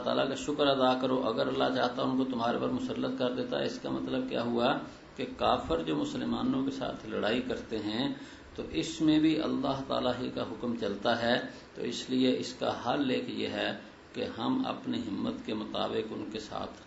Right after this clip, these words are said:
کھڑے ہو جائیں مقابلے میں، اور ساتھ یہ بھی ہے کہ ہم استغفار کثرت سے کریں، اللہ تعالیٰ کی بندگی اور فرما برداری کریں۔ ہر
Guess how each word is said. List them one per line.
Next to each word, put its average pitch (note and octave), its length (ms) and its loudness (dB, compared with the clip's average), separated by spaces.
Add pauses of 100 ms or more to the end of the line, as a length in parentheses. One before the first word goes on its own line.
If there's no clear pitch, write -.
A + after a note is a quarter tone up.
کھڑے F#2 220 -6
ہو G#2+ 120 -4
جائیں B2 160 0
مقابلے B2+ 440 2
میں، E3 160 6 (500)
اور G#2 180 -4 (180)
ساتھ A2+ 400 -2
یہ A2+ 120 -4
بھی A2+ 180 -4
ہے G2+ 280 -2 (380)
کہ A2 120 0
ہم G#2 420 0
استغفار G2 680 -4 (100)
کثرت G#2+ 320 -6
سے - 180 -6
کریں، G2+ 340 -2 (380)
اللہ G#2+ 220 -4 (180)
تعالیٰ G#2+ 280 -2
کی A2+ 120 -6
بندگی G#2+ 340 -4
اور G#2+ 100 -2
فرما G#2 420 -8
برداری G#2 400 -2
کریں۔ G#2+ 280 -2 (460)
ہر B2 240 -2